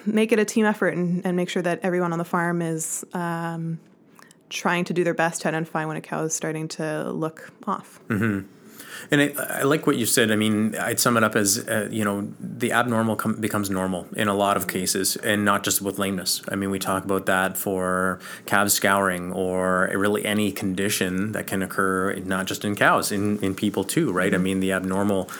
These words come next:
Speaker 2: just steadily becomes normal. My back aches, my, you know, my back hurts, and this is the normal now. Um, and so the, the, the, the takeaway for me is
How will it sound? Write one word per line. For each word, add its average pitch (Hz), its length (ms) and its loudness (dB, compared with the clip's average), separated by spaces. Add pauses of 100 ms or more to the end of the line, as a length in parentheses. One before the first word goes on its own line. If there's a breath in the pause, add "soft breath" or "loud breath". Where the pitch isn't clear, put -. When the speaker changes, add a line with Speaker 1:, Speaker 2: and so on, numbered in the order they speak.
(160 loud breath)
Speaker 2:
just 107 180 0
steadily 101 360 2
becomes 98 340 0
normal. 104 280 2
My 92 140 0
back 92 340 -2
aches, 95 260 -2
my, 98 160 -2
you 98 220 -2
know, 98 80 0
my 92 140 0
back 95 260 2
hurts, 101 280 0
and 92 120 -4
this 87 120 -2
is 101 120 0
the 110 80 2
normal 120 280 4
now. 87 240 -2 (340 loud breath)
Um, 98 640 4
and 107 160 2
so 104 360 2 (180)
the, - 320 -2
the, 110 240 0
the, - 320 -4
the 104 260 -2
takeaway 101 520 2
for 95 140 0
me 107 260 2
is 92 280 0